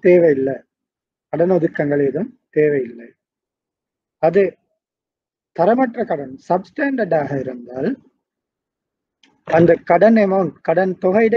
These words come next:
இருபது வீதம் ஒதுக்கப்படல் வேண்டும். கடன் அட்டையா இருந்தா இருபத்தைந்து வீதம். Right? அது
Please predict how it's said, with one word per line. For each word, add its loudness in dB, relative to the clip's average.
இருபது 2
வீதம் 0
ஒதுக்கப்படல் 0
வேண்டும். -2
கடன் 0
அட்டையா -2
இருந்தா -2
இருபத்தைந்து 0
வீதம். -4
Right? -6
அது 2